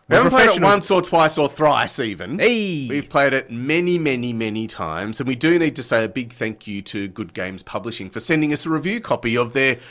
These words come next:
Speaker 1: latest game, Land versus Sea,
Speaker 2: Mm.
Speaker 1: or Land versus Sea, or Land vs Sea. However you want to go about it.
Speaker 2: Land versus Sea.
Speaker 1: <laughs> Now, the good thing is, it is a two or three or four player game.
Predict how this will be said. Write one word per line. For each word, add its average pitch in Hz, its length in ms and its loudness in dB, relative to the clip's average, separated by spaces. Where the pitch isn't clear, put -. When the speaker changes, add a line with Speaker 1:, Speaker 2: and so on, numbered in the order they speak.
Speaker 1:
latest 143 360 0
game, 113 440 -2
Land 107 420 -6
versus 131 420 -6
Sea, 226 400 0
Speaker 2:
Mm. 107 220 -10
Speaker 1:
or 147 100 -4
Land 87 300 -6
versus 104 500 -8
Sea, 185 360 -2
or 113 180 -6
Land 101 360 -6
vs 120 400 -12
Sea. 240 460 0
However 254 380 6
you 233 160 2
want 180 120 2
to 156 60 -2
go 143 240 0
about 117 300 0
it. 196 100 2
Speaker 2:
Land 254 260 4
versus 180 220 -4
Sea. 110 240 -8
Speaker 1:
<laughs> - 80 -10
Now, 156 120 4
the 165 80 6
good 220 200 4
thing 165 160 2
is, 139 380 2
it 143 180 -4
is 139 300 0
a 131 160 2
two 131 560 -2
or 208 260 6
three 147 600 -4
or 233 280 6
four 254 420 2
player 113 400 0
game. 85 580 -8